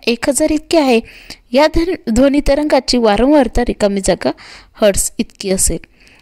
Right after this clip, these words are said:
पहा, विरलन आणि संपीडन दोन्ही मिळून एक हजार आहेत,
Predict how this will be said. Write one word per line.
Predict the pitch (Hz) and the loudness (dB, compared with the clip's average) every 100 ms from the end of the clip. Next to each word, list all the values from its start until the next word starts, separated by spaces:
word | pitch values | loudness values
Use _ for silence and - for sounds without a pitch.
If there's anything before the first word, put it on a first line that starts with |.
| _ - | _ -2
पहा, | 277 370 - - | 0 0 -2 0
विरलन | 240 233 220 233 | 0 2 2 2
आणि | 247 233 | 2 0
संपीडन | 247 285 277 285 240 233 | 0 -2 0 0 0 0
दोन्ही | 208 214 226 | 0 2 0
मिळून | 247 311 311 | 0 0 0
एक | 302 294 | 0 0
हजार | 269 254 | 0 0
आहेत, | 240 208 | 0 0